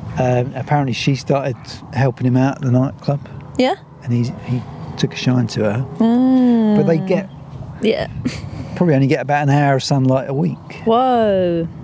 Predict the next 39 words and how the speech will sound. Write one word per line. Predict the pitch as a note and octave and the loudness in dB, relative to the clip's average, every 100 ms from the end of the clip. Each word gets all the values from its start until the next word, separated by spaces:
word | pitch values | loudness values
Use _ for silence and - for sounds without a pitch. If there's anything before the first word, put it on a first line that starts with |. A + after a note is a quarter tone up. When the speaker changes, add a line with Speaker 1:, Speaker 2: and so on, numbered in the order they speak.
| - | -6
Speaker 2:
Do | C4 | -2
they | C4+ | -2
take | D4 D#4 - | -2 -2 -2
vitamin | C#4+ C#4+ D4 | -2 0 -2
D | D#4+ D#4+ | -2 -4
tablets? | - - C4+ A#4 - - - - - - - - - - - | -4 -4 -2 -4 -6 -12 -12 -12 -16 -16 -16 -16 -16 -14 -2
Speaker 1:
Well, | D3 | 0
obviously, | C3+ B2+ - A2 | 0 -2 -10 -10
yeah. | A#2+ A#2 G2+ A#2 - - | -8 -10 -12 -14 -16 -6
I | A#3 | 0
Speaker 2:
Yeah. | A#3+ | 2
Speaker 1:
mean, | A3+ C#3 | 2 0
you'd | C3 | -2
be | C#3 | -4
mad | C#3 B2+ | -4 -6
not | B2 A#2+ | -6 -8
to, | - G#2 | -10 -12
wouldn't | A#2+ A2+ | -10 -8
you? | F#2+ - - - - - - - | -8 -10 -10 -12 -16 -14 -10 -2
Speaker 2:
Well, | G#3+ | 0
yeah. | F#3+ A3 F4 G#3+ F3 - - - - | 2 2 2 0 -2 -8 -10 -10 -10
Speaker 1:
<laughs> | - F4+ - F#4+ E4+ F#4 E4+ F4 - - - - | -8 -6 -4 -4 -4 -4 -4 -4 -6 -10 -12 -6
But, | E3 D#3+ | -2 0
um, | D#3 D#3+ E3 D3+ - - - - - - - - - - | 0 0 0 -4 -6 -10 -12 -8 -8 -8 -8 -8 -6 -6
can | - | 0
you | F3+ | 2
imagine | F#3+ A#3+ A#3+ B2 G#2 - | 2 0 -2 -4 -4 -4
what | - - | -4 -4
sort | - D3+ | -2 -2
of | C3+ | 0
lifestyle | D#3+ F#3+ - - D2 | -2 -2 -6 -8 -8
that | G2 - - | -6 -8 -8
is? | - - - - - - - | -10 -10 -10 -12 -10 -8 0
Speaker 2:
Yeah, | A#3 F#3+ | 0 0
so | - G#3 | -2 -2
just | A3 A#3 | -2 -2
up | A3 | -2
all | G3 | -2
night. | G#3 D#3+ D3+ - | -2 -2 -6 -8